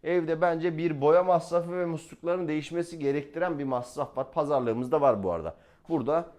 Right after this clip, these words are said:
gördüğünüz gibi klimamız takılı. İyi bir yere takmışlar. Her tarafı oradan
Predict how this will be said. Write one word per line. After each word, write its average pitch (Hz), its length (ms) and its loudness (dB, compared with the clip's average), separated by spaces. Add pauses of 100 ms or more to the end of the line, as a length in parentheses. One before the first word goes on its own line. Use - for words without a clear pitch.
(140)
gördüğünüz 127 340 -4
gibi 135 220 -8
klimamız 131 500 -6
takılı. 143 440 -6 (540)
İyi 233 160 -10
bir 247 60 -10
yere 147 200 -4
takmışlar. - 500 -8
Her 165 240 -2
tarafı 131 280 -2
oradan 131 400 -2